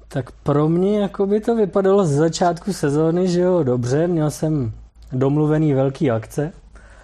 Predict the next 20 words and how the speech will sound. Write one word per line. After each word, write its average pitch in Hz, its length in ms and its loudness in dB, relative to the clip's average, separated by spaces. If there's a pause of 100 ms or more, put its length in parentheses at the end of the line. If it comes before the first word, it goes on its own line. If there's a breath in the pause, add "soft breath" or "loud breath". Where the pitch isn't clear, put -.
(360 loud breath)
a 123 600 -4
začal 135 480 -4
jsem 160 260 0
v - 120 -8
únoru 151 520 0
na 120 160 0
výstavě 143 440 0
v 107 40 -2
Hamburku, 139 500 0
jsem 180 260 -2
jezdil 185 360 -2
show, 196 380 0
pak 165 180 0
byl 143 200 2
motosalon 165 760 0
a 151 40 0
po 139 140 -2
motosalonu 143 600 0
všechno 147 320 -2
skončilo. 135 600 -2